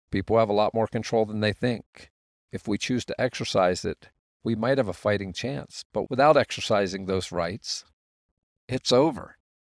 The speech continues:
My God, what a ludicrous criminal statement. And she said it with a smile as if she actually believed it, which we know she doesn't. Nobody is that nuts that is in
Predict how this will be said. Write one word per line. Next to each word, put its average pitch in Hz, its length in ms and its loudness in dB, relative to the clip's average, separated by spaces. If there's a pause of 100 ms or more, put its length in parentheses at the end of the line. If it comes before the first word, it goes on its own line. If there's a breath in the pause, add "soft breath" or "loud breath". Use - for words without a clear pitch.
(240)
My 127 300 0 (100)
God, 107 540 -4 (340)
what 123 560 0 (320)
a 104 80 -2
ludicrous 120 800 -2
criminal 113 680 -4
statement. - 880 -4 (380)
And 101 140 -6
she - 160 -4
said 113 320 0
it 143 140 0 (840)
with 104 160 0
a 92 60 -4
smile 113 480 0
as 95 160 0
if - 80 -8
she 90 200 -6
actually 98 340 -6
believed 98 420 -2
it, - 100 -2
which - 220 -6
we 170 120 2
know 113 160 -4
she - 200 -12
doesn't. - 640 -12 (280)
Nobody 127 440 -2
is 73 140 -8
that 95 200 -2
nuts 98 520 -2
that 90 180 -12
is 98 260 -10 (220)
in 113 180 0